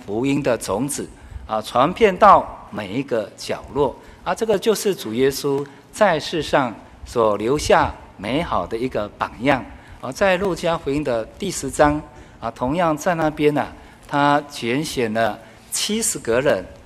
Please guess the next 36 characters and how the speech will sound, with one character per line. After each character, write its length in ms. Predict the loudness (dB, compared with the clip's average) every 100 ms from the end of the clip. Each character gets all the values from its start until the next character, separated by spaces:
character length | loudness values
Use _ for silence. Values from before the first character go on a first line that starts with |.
| -20 -20 -20 -8
啊， 160 | -6
走 180 | -2 -2
在 220 | 2 2
主 220 | 2 -4 0
耶 180 | 0
稣 160 | 0 -2
的 100 | -4
前 360 | -4 -6 -6 -4
头 200 | -6 -6 -14 -20 -20 -20 -12
啊， 220 | -6 -6
去 640 | -6 -4 -2 0 -2 -6 -12 -20 -20 -20 -14
传 260 | -6 -2 0
扬 200 | -2 -6
福 200 | -8 -6
音 220 | -4 -6 -10
啊。 120 | -14 -20 -20 -20 -18 -20 -20 -18
啊， 160 | -12 -10
所 180 | -2 0
以 600 | 0 0 -2 -4 -6 -8
我 100 | -6
们 180 | -4 -4
看 240 | -4 -4 2
到 280 | 4 4
主 200 | 2 -6
耶 160 | -4 -2
稣 440 | -2 -2 -2 -4 -8 -16 -20 -20 -8
在 280 | 2 2 2
世 280 | -4 -4 -4
的 100 | -6
时 160 | -8
候 340 | -4 0 0 -2 -18 -20 -20 -20 -14
啊， 120 | -12
他 300 | -2 2 2
做 320 | 0 0 0
一 100 | 0
些 280 | -4 -2